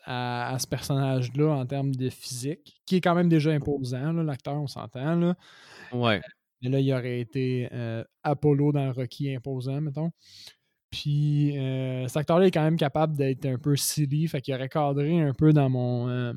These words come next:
Speaker 1: dans mon recast de, de, de Carl Urban.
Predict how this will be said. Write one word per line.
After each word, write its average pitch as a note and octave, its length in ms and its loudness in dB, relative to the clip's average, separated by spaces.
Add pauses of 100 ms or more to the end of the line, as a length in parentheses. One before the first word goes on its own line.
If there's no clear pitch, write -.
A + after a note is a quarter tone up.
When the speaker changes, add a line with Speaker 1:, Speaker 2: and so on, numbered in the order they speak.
(180)
Speaker 1:
dans B2 280 -2
mon B2 300 2 (120)
recast C3+ 540 0
de, A#2+ 320 -2
de, A#2 380 -8
de A2+ 100 -8
Carl B2+ 260 0
Urban. B2 460 -2